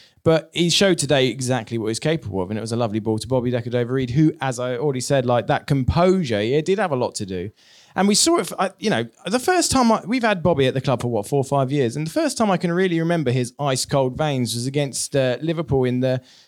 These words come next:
covid season where there was a few, you know, one man and his dog was allowed in the cottage, and he, and he took the ball down and he scored, and it was fantastic. And ever since then, he's just, he just keeps showing it. And I,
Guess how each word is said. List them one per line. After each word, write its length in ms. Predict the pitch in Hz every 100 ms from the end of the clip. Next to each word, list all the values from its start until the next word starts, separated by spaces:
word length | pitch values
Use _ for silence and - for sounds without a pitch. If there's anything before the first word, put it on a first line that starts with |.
| _
covid 320 | - 143 135 135
season 360 | 143 131 131
where 160 | 131 127
there 100 | 127
was 120 | 120
a 40 |
few, 240 | 120 143 139
you 300 | 131 127 139
know, 120 | 120
one 140 | 139
man 200 | 131 127
and 120 | 127 120
his 120 | 113
dog 180 | 127 117
was 140 | 110
allowed 260 | 117 113 110
in 80 |
the 80 | 113
cottage, 380 | 113 117 107 113
and 80 | 117
he, 160 | 113 113
and 140 | 135
he 120 | 127 123
took 220 | 160 -
the 80 | 131
ball 200 | 147 135
down 200 | 127 123
and 100 | 123
he 60 |
scored, 380 | 117 - 135 123
and 80 | 127
it 60 |
was 100 | 117
fantastic. 760 | - 131 117 147 143 - 95 - _ _ _ _ _ _ -
And 140 | 180
ever 220 | 180 202 214
since 240 | 208 170
then, 180 | 202 180
he's 160 | 127
just, 340 | 120 147 - -
he 80 | 165
just 180 | 151 156
keeps 220 | - 143
showing 300 | - 185 175
it. 180 | 104 85 -
And 200 | 156 -
I, 160 | 151